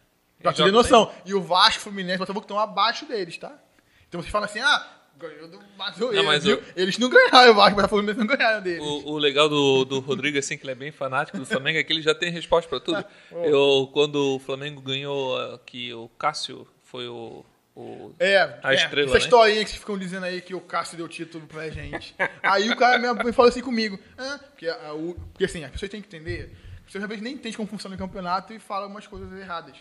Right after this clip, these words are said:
Speaker 1: O campe-, o Campeonato Brasileiro são pontos corridos.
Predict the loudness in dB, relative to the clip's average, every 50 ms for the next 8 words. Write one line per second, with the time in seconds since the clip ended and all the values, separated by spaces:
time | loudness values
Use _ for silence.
0 | _ _ _ _ _ -20 _ _ _ _ -14 -14 -12 -12 -12 -18 -18 -18 -18 -18
1 | -16 -14 -10 -10 -10 -8 -6 -6 -6 -4 0 2 2 2 0 -2 -14 -16 -14 _
2 | 0 4 6 6 6 4 2 -4 0 4 4 6 6 4 0 -2 -4 -6 -10 -20
3 | -20 -20 -20 -20